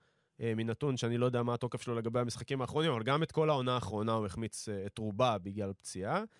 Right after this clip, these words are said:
אה, חזר לאחרונה ונראה וואו, אבל כל הסיפור איתו היה שבמהלך ה-, אה, חלון העב-, לקראת חלון העברות האחרון, איפשהו בינואר,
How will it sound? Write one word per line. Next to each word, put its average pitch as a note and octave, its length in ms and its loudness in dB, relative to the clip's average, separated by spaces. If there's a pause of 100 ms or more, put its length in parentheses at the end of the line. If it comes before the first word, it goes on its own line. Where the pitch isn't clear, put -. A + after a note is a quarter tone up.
(380)
אה, A2 120 0
חזר A#2+ 320 2
לאחרונה A#2 400 0
ונראה G#2+ 280 0
וואו, G3+ 300 2
אבל D#3 260 0 (600)
כל G#3 180 2
הסיפור G#3+ 340 2
איתו G3 200 4
היה A#3+ 180 4
שבמהלך D#3+ 680 2
ה-, E3 520 4
אה, C3+ 320 2
חלון C#3 440 -2
העב-, D#3 200 2
לקראת E3+ 400 0
חלון E3 280 2
העברות D#3 340 0
האחרון, D#3+ 460 2
איפשהו D#3 200 -2
בינואר, D#3 540 4